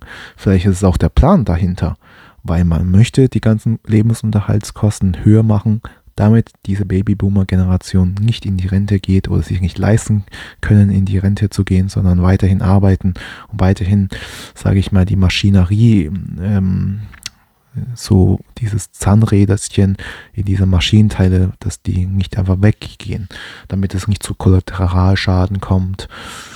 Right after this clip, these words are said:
und so weiter und so fort. Also es ist natürlich alles nur Spieltheorie, was ich hier sage.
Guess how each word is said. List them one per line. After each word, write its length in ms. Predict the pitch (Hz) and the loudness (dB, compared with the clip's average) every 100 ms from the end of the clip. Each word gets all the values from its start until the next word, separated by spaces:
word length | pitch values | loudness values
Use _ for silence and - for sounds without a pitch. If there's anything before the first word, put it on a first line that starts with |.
| - - | -8 2
und 180 | 139 | 2
so 140 | - 101 | 2 0
weiter 240 | 95 92 | 0 0
und 80 | 95 | -4
so 140 | 117 | -4
fort. 300 | 117 185 120 - - - | -2 0 -2 -6 -20 -8
Also 220 | 104 101 | -4 -2
es 60 | 95 | 0
ist 60 | |
natürlich 340 | 95 92 104 98 | 0 2 2 0
alles 200 | 98 104 | -2 -2
nur 140 | 92 | -2
Spieltheorie, 640 | - 101 98 117 104 113 107 | -2 -2 0 2 2 2 0
was 180 | 101 | -2
ich 80 | 101 | -4
hier 100 | 104 | -4
sage. 400 | - 101 101 110 | -2 -2 0 -2